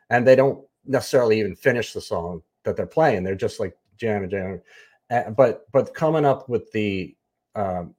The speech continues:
the material, that's the thing that when you watch it, you're like, "Holy moly, this is incredible."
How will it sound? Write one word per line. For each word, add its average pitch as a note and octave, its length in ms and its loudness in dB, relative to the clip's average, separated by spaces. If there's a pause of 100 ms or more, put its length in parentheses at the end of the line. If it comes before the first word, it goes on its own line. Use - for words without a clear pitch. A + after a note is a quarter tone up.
(120)
the A2+ 80 -4
material, G#2+ 800 0 (260)
that's F3+ 280 6
the D#3 100 2
thing A#2 320 0
that G2+ 200 2
when G#2+ 160 0
you G2 120 -2
watch A2+ 380 2
it, G2 80 -4
you're G2 220 -2
like, G2 240 -4
"Holy C#3+ 920 -2
moly, A2 600 -2
this A2 260 -4
is A2 140 -10
incredible." G#2 800 -2